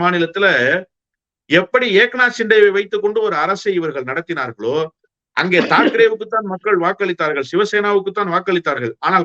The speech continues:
கொல்லைப்புற வழியாக ஆட்சியை இவர்கள் எப்போது நடத்தினார்கள்? இவர்கள் கையில் அதிகாரம் இருக்கிற போது நடத்தினார்கள்.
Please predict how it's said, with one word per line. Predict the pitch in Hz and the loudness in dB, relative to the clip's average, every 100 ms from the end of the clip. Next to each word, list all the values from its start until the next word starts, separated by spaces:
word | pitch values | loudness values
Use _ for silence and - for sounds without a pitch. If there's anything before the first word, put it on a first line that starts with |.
| 190 | 4
கொல்லைப்புற | 247 233 214 202 | 4 2 0 0
வழியாக | 190 190 190 | 2 0 0
ஆட்சியை | 170 190 - 202 | -2 -2 -4 -2
இவர்கள் | 175 165 156 | 0 0 0
எப்போது | 156 156 202 180 | -2 -2 -2 0
நடத்தினார்கள்? | 170 170 165 160 160 190 190 | -2 -2 -2 0 0 0 -2
இவர்கள் | 160 165 156 | 0 0 0
கையில் | 160 175 | -2 -2
அதிகாரம் | 135 143 147 139 | -2 -2 -2 -2
இருக்கிற | 135 123 127 | -6 -8 -6
போது | 151 160 | -4 -4
நடத்தினார்கள். | 120 127 117 104 92 | -4 -6 -6 -8 -8